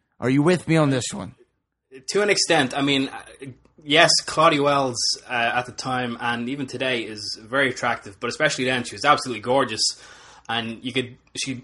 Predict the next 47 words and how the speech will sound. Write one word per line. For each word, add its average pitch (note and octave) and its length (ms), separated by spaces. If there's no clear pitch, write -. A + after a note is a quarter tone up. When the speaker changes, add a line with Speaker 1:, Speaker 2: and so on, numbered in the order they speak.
Speaker 2:
was D3 180
perfectly D#3+ 520
cast C3+ 360
as A2+ 80
Marty's A#2+ 300
girlfriend, A2+ 580
you G#2+ 100
know. A#2 180
But, C3 260
um, B2 440
I B2+ 100
gotta D3 480
side D3 320
with C#3+ 100
Norm C3+ 260
a B2 40
little C3+ 160
bit B2 120
here C3+ 160
because B2 540
the B2+ 60
year C#3 160
before, C#3 460
nineteen C3 300
eighty-four, B2 480
Karate C3 360
Kid, B2 320
Elizabeth A#2+ 380
Shue B2+ 140
was B2 140
in A#2+ 140
that, B2+ 220
and A2 260
she - 160
was, B2 240
like, B2 240
played C3+ 260
the, C3 260
the - 100
cute C3 300
girl C3+ 220
next B2+ 320
door, B2+ 500
you B2+ 140
know, A#2 300
and, G#2+ 320
um, G#2+ 400